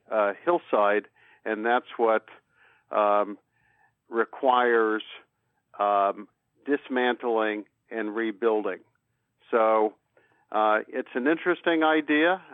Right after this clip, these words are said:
Um, you know, we think that D O T ought to be open to, uh,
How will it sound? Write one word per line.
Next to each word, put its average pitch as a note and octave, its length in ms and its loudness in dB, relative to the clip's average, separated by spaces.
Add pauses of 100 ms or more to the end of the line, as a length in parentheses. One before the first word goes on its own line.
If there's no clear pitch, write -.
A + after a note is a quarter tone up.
Um, G#2 500 -2 (920)
you A#2+ 100 -6
know, A2 120 -2
we C3 400 -4
think C#3+ 280 -2
that A#2+ 320 0 (460)
D B2+ 200 0
O B2 140 2 (140)
T A#2+ 400 0
ought A#2+ 300 -2
to A#2 60 -12
be G#2+ 200 -4
open G#2+ 440 -4 (120)
to, G2+ 380 0 (420)
uh, F#2+ 300 -4